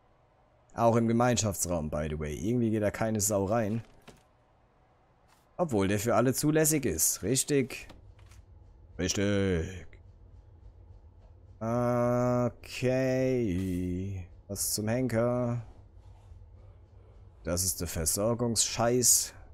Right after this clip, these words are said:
Nö, passt soweit, würd ich sagen. Sauber.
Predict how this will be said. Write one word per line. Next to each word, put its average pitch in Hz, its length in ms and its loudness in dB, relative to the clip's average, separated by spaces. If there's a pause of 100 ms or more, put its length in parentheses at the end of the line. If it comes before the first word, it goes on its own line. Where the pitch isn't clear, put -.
(1200)
Nö, 127 140 2
passt 131 320 4
soweit, 85 340 0
würd 82 160 -6
ich 78 100 2
sagen. 78 420 -2 (4000)
Sauber. 123 1040 2